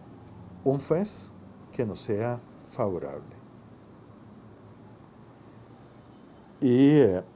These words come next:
para ello tendremos que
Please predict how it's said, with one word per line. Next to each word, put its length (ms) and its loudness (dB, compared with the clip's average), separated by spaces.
para 320 4
ello 400 2
tendremos 840 -6
que 480 0